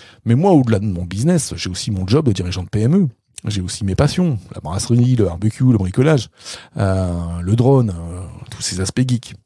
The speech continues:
Et puis je sais ma famille et ma compagne Suzanne, nos cinq enfants, ma maman, ma sœur, ma famille. Et tout ça, c'est clairement une des preuves que, bah, ce que j'amène en accompagnement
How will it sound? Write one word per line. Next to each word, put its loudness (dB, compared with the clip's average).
Et -4
puis 4
je 6
sais 2
ma 0
famille 0
et 4
ma -4
compagne -4
Suzanne, -4
nos -2
cinq 0
enfants, 2
ma 4
maman, 2
ma 2
sœur, 2
ma -6
famille. -8
Et -4
tout 0
ça, 2
c'est -4
clairement 0
une 2
des 2
preuves 0
que, -2
bah, 2
ce -8
que 0
j'amène 2
en -2
accompagnement -2